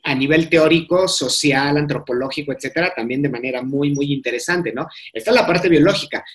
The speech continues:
pero por supuesto hay toda una construcción social que incluso hoy en día esta, esto podría estar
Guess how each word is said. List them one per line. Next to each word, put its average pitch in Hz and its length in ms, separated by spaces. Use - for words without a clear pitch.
pero 135 240
por 135 140
supuesto 170 320
hay 170 80
toda 175 220
una 180 260
construcción 147 840
social 165 520
que 170 120
incluso 170 800
hoy 208 260
en 202 140
día 202 500
esta, 180 540
esto 180 460
podría 170 260
estar 175 400